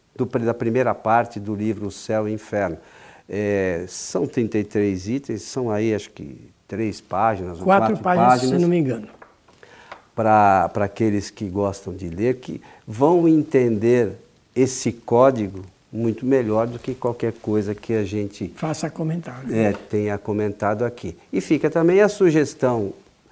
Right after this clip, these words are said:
Speaker 1: pra, pra ver essa coisa da reparação, que é importante, que a maioria esquece, né? Todo mundo fala do arrependimento, do perdão e tal, mas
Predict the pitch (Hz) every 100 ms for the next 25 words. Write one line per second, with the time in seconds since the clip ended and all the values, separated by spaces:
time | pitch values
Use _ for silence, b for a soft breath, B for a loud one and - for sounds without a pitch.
0 | b b b - 117 92 - 117 104 98
1 | 120 117 104 113 - 107 104 101 123 120
2 | 151 151 147 131 107 - - 160 151 127
3 | 117 110 107 - 147 175 170 - 117 110
4 | 127 120 107 117 131 110 - 123 147 151
5 | - 127 151 B B - 175 165 165 147
6 | 156 147 135 131 127 123 135 120 107 92
7 | 123 156 165 156 139 123 113 117 120 113
8 | 104 127 135 123 127 160 190 190